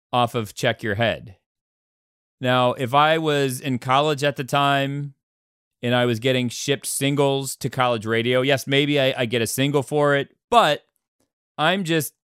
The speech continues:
watching M T V, so if there is no music video, I don't consider it a single.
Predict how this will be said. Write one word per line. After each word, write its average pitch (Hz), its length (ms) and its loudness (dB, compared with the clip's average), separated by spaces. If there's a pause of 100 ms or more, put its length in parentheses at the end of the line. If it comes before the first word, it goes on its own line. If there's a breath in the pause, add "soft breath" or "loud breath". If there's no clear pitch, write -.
(160)
watching 143 540 -2
M 135 200 -2
T 123 200 -4
V, 127 280 0
so 117 360 -2
if 123 260 -4
there 135 160 0
is 120 180 -2
no 131 300 2
music 139 420 -2
video, 156 580 2 (760)
I 110 100 0
don't 131 320 -2
consider 120 520 0
it 110 100 -2
a 110 80 -4
single. 87 580 -6